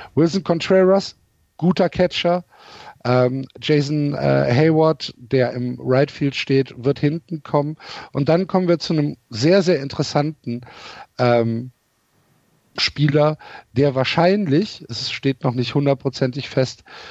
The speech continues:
die Second Base bena-, bemannen wird. Das ist Nico Hörner. Nico Hörner, keine Ahnung, wie er ausgesprochen wird. Er ist in Amerika <laughs> geboren, hat aber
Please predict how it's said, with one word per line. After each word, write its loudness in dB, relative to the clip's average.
die 0
Second -2
Base -2
bena-, -6
bemannen 0
wird. -2
Das 0
ist -2
Nico 0
Hörner. 2
Nico 0
Hörner, 2
keine 0
Ahnung, -4
wie 2
er -2
ausgesprochen -6
wird. 2
Er 2
ist 0
in 2
Amerika 2
<laughs> -2
geboren, 2
hat -2
aber 0